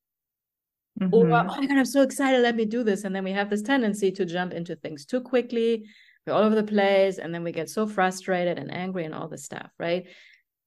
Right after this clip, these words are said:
Speaker 1: Because when it comes to making big decisions, we have the way to respond, like the generator types, but we also have this envisioning phase, which is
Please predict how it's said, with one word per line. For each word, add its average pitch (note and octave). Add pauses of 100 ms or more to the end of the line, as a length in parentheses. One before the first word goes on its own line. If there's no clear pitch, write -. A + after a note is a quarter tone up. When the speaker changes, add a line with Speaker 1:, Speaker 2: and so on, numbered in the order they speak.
Speaker 1:
Because A3
when A3
it B3
comes D4+
to C4
making G#3
big F#3+
decisions, F#3 (520)
we G#3+
have C#4
the A#3+
way G3
to G#3
respond, G3 (260)
like F#3
the F#3+
generator A3+
types, C4+
but G3
we F#3
also G#3+
have G3+
this G3+
envisioning F3+
phase, F3
which G#3
is -